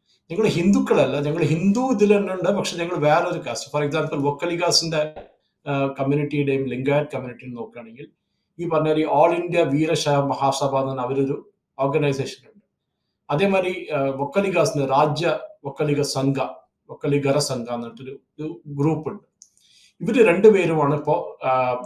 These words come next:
ഈ പറഞ്ഞ മാതിരി ഈ സർവേ ഞങ്ങൾ റിജക്ട് ചെയ്യുന്നു, ഈ സർവേ ഞങ്ങൾക്ക് വേണ്ട, പുതിയ സർവേ നടത്തണം, ശരിക്കുള്ള നമ്പർ വരണം, ഞങ്ങൾ വിട്ടുകൊടുക്കില്ല ഞങ്ങളുടെ പെർസെന്റേജ്. അവർക്ക് റിസർവേഷൻ കിട്ടോ, അതാണ്, അതാണ് അവര് ഹിന്ദുക്കളല്ല എന്ന് പറഞ്ഞ് മാറി നിൽക്കുന്നത്, റിസർവേഷന് വേണ്ടിയിട്ടാണ്.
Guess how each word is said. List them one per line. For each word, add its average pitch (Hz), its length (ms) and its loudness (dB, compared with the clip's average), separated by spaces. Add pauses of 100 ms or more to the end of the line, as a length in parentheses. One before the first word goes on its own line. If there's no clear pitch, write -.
ഈ 151 160 -8
പറഞ്ഞ 139 200 -2
മാതിരി 123 320 -2
ഈ 160 120 -6
സർവേ 175 400 0
ഞങ്ങൾ 135 320 -2
റിജക്ട് 135 300 -4
ചെയ്യുന്നു, 127 380 -6 (540)
ഈ 170 40 -4
സർവേ 156 380 2
ഞങ്ങൾക്ക് 143 360 -2
വേണ്ട, 123 320 -4 (340)
പുതിയ 147 260 4
സർവേ 139 340 2
നടത്തണം, - 480 -8 (380)
ശരിക്കുള്ള 214 520 4
നമ്പർ 143 320 4
വരണം, 139 440 -2 (500)
ഞങ്ങൾ 175 280 0
വിട്ടുകൊടുക്കില്ല 160 640 0
ഞങ്ങളുടെ 139 280 -2
പെർസെന്റേജ്. 120 460 -6
അവർക്ക് 175 280 -2
റിസർവേഷൻ 208 540 4
കിട്ടോ, 120 120 -6
അതാണ്, 120 280 -4
അതാണ് 170 260 -2
അവര് 185 200 -4
ഹിന്ദുക്കളല്ല 156 720 2
എന്ന് 160 120 -2
പറഞ്ഞ് 143 240 -2
മാറി 131 320 -4
നിൽക്കുന്നത്, - 440 -12
റിസർവേഷന് 147 580 -4
വേണ്ടിയിട്ടാണ്. 110 400 -20